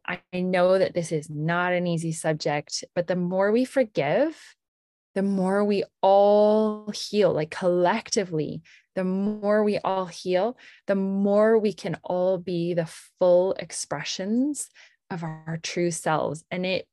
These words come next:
then has a ripple effect that can just spread throughout our communities, throughout our world. So, so appreciate you for you, so appreciate you tuning in today.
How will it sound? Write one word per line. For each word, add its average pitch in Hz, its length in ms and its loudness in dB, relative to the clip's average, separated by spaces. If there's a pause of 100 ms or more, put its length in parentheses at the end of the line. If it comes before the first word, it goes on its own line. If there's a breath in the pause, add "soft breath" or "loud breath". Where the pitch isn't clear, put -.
(160)
then 190 320 2
has 190 340 -2
a 170 100 0
ripple 175 680 2
effect - 640 -10 (680 soft breath)
that - 220 -4
can 185 200 -6
just 175 500 -2
spread 180 960 -2 (180)
throughout 165 840 -2 (120)
our 156 80 -8
communities, 185 1040 0 (400 loud breath)
throughout 165 680 -2
our 170 120 -2
world. 156 480 -6 (320)
So, 165 280 2 (380 loud breath)
so - 340 2
appreciate 208 500 -2
you - 80 -10
for - 140 -10
you, 170 520 -2
so 285 400 2
appreciate - 720 -2
you 175 360 -2
tuning 165 500 -2
in 156 320 -4
today. 151 540 -6